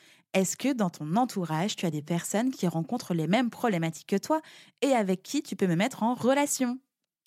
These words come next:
Et voilà, j'ai posé toutes ces questions à peu près aux dix-neuf personnes que j'ai eu la chance d'interviewer entre le mois de novembre et de décembre dernier. Une fois qu'on a ces réponses à ces questions, qu'est-ce qu'on fait ? Eh bien là, du coup, on analyse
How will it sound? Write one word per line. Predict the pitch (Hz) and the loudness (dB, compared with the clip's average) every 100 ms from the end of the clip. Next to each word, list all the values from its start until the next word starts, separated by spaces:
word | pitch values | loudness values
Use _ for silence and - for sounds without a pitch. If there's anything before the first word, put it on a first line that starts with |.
| _ - | _ 2
Et | 285 | 6
voilà, | 320 262 - | 6 4 0
j'ai | 202 196 | 2 2
posé | 214 196 269 302 - | 4 4 2 0 0
toutes | - 370 - - | 2 2 0 -6
ces | - 311 311 | 0 0 2
questions | 247 - - 277 311 - | 0 -2 2 4 4 0
à | - 339 | 0 0
peu | - 220 | 0 -8
près | - - 196 240 - | -8 -2 0 0 0
aux | 240 | 0
dix-neuf | 214 208 208 285 - | 2 0 0 -2 -2
personnes | 208 202 - 180 233 | -2 -2 -2 0 -2
que | - 196 | 0 0
j'ai | 180 226 | 2 2
eu | 185 | 2
la | 165 | 2
chance | - 269 294 - 185 | 2 2 2 0 0
d'interviewer | 220 226 202 185 160 156 175 277 - - | 2 2 0 -4 -4 -2 2 2 0 0
entre | 202 - | 0 2
le | 175 165 | 2 4
mois | 190 214 214 214 | 6 6 6 2
de | 170 175 165 165 | 0 0 2 2
novembre | 170 170 170 208 254 220 | 2 2 4 4 4 2
et | 180 | 0
de | 185 220 | 2 2
décembre | 180 175 - 226 208 170 - | 2 0 2 0 0 -6 -2
dernier. | 185 175 165 - _ _ _ _ - - - - | 0 2 -2 -6 _ _ _ _ -14 -12 -12 -2
Une | 247 262 | 0 2
fois | 381 403 | 2 2
qu'on | 262 | 4
a | 220 | 2
ces | - | 2
réponses | 208 196 311 240 | 0 0 -2 -2
à | |
ces | 175 | -2
questions, | 170 185 - 330 - | 0 0 0 -2 -2
qu'est-ce | - 247 - | -2 0 0
qu'on | - 180 | -4 -6
fait ? | - - | -8 -4
Eh | 185 | 0
bien | 170 214 | 4 4
là, | 285 | 4
du | 214 | 2
coup, | - 302 | 0 0
on | 208 208 | 4 4
analyse | 202 196 170 190 294 359 208 | 4 2 0 0 2 2 2